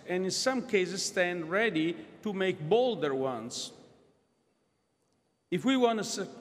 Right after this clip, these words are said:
be successful, all countries have to do their part, starting from the G twenty ones.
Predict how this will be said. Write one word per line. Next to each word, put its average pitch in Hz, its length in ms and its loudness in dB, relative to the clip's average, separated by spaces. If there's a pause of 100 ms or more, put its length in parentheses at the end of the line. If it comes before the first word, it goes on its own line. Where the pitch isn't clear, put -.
be 196 120 0
successful, 151 840 -2 (960)
all 233 160 6
countries 233 600 -2
have 208 400 -2
to 185 80 -10
do 185 160 -6
their 170 260 4
part, 117 640 -2 (560)
starting 214 580 0
from 170 320 -2
the 156 300 -2
G 156 160 -4
twenty 185 540 0
ones. 139 720 0